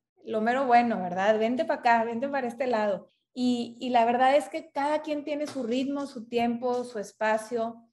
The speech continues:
Cuesta a veces trabajo porque muchas personas las quieres y, y quisieras liberarles algún sufrimiento que están, inclusive ya pueden estarlo sucediendo. Pero finalmente,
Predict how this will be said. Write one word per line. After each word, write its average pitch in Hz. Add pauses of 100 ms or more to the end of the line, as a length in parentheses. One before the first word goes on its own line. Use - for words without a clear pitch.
(140)
Cuesta 247
a -
veces 240
trabajo 196
porque 208
muchas 214
personas 214 (160)
las 185
quieres 208
y, 190
y 180
quisieras - (160)
liberarles 240
algún 220
sufrimiento 220
que 226
están, 220
inclusive 226
ya 226
pueden 233
estarlo 214
sucediendo. 208 (260)
Pero 254
finalmente, 294